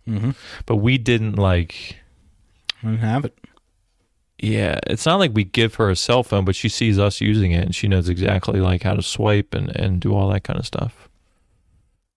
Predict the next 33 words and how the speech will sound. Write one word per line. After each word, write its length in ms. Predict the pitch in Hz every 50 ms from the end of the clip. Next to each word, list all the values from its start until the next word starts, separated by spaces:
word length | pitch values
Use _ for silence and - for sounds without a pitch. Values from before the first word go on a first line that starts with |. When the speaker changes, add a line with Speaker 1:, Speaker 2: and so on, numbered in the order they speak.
| _ _ _ _
Speaker 2:
Hmm. 160 | 107 107 95 87 85 - _ _ _ _ -
Speaker 1:
I 40 | -
wonder 140 | 117 117 117
how 100 | 113 110
that's 160 | 110 107 -
gonna 180 | - 110 107 104
happen 280 | 110 104 104 - 104
for 160 | 101 - - 104
society 520 | - - 107 - - 107 101 104 113 107
moving 300 | 107 107 110 110 104 104
forward. 360 | - - - 120 123 - - - - - _ _ _ _ _ _ _ _ _ _ _ _ _ _ -
What's 200 | - 113 110 -
gonna, 220 | - - 101 101 104 - - - - - - _
you 80 | 156
know, 100 | 117 95
what 180 | 90 98 104 101
are 60 | 98
the 100 | 92 95
consequences 680 | - - 101 92 - - - - 107 107 107 - 110 110
of 140 | 139 135 135
that? 200 | 127 123 - - - - - - - - - - - - - - - -
Speaker 2:
I 80 | - -
think, 400 | - - 147 143 117 - - - -
uh, 100 | 85 82 - - -
a-, 280 | - - 107 - - -
actually 260 | 113 117 - - 135
having 220 | 120 117 110 104 95
face-to-face 560 | - - 107 104 - - 101 - 107 101 -
conversations 720 | - 110 101 98 92 - - 101 101 - - 120 104 98
and 140 | 95 90 -
people 240 | - 104 95 95
communicating, 800 | 92 - - 98 98 95 98 98 101 - - 104 101 101 101 98
like, 260 | 92 90 87 82 -